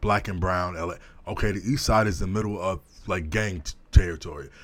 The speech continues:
So if there was a middle of, like, crack central or gang central, the east side is, that's the east side. And on the other side of e-, the east side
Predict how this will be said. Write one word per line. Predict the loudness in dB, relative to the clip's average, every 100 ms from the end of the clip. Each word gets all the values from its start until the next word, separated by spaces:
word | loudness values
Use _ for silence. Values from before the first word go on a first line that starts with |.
| -20
So | -10 -6 -4
if | -4 -4
there | 0 2
was | 2 0 -2
a | -2 0 0 -2
middle | -4 -4 -4 -8
of, | -8 -6 -6 -4
like, | -4 -6 -12 _ _ _ _ _ _ _ _ _ _ -18
crack | -2 0 0
central | 0 0 4 4 6 4 -2 -12 -20 -20 -8
or | -4 -2 -2 -4
gang | 0 2 2 0
central, | 0 -2 0 -2 -4 -6 -6
the | -4
east | -4 -4
side | 0 0 0
is, | -2 -2
that's | 0 0 -2 -8
the | -8
east | -6 -6
side. | -4 -4 -6 -10 -20 -20 -20 _ -12
And | -8
on | -8
the | -8
other | -6 0
side | 6 6 4
of |
e-, | -2 -8 -8
the | -8
east | -2 2
side | 2 2 -2 -4